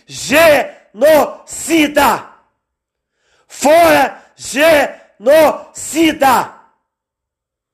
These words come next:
A nação brasileira já não suporta mais ter esse verme,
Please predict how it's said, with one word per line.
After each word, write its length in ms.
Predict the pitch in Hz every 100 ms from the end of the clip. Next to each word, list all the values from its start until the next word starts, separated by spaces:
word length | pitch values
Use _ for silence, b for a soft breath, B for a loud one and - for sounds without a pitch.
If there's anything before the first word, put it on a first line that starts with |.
| _ _ _ _ _ _ B B B -
A 100 | 190
nação 540 | 240 - - 294 311
brasileira 760 | 302 269 247 262 302 262 220 b b b b _
já 180 | 226
não 160 | 262 269
suporta 680 | 247 247 - 302 269 294 226
mais 520 | 262 277 233 190 - b b b -
ter 300 | 262 285 277
esse 180 | -
verme, 840 | 196 - 330 262 135 151 131 107